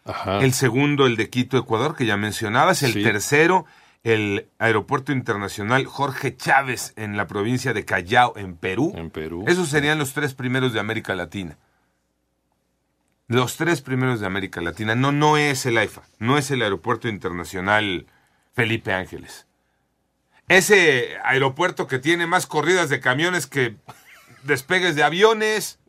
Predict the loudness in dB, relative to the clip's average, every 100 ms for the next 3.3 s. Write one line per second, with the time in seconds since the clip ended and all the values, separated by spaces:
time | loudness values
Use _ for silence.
0 | -20 _ -20 -20 _ _ _ _ _ _
1 | _ _ _ -2 0 0 -2 -4 -4 -6
2 | -10 -8 -4 -4 -4 -6 -6 -6 -6 -8
3 | -10 -12 -14